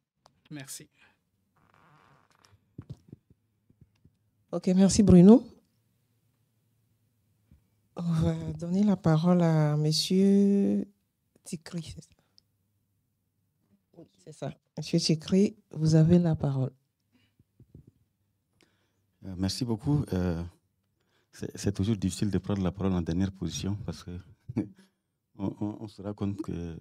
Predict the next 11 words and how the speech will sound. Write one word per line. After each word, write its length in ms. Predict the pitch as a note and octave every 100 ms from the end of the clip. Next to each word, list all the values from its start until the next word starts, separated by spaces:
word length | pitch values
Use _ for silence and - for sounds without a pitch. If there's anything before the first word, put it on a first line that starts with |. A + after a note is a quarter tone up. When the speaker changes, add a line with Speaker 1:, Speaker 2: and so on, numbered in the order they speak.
| - -
Speaker 3:
c'est 180 | - -
comme 180 | F#2+ A2
si 360 | - G#2+ G2+ G2+
tout 180 | A2 G#2+
est 60 |
déjà 260 | F#2+ F2+ F#2
dit. 320 | E2 B2+ - _ _ _ _ _ _ _ _ _ _ _ -
Euh, 260 | F2 E2+ E2+ - - - - _ _ _ _ _
moi, 120 | A2
je, 440 | A#2 G2 F2+ F2 F2 - - - - - -
euh, 260 | G#1 -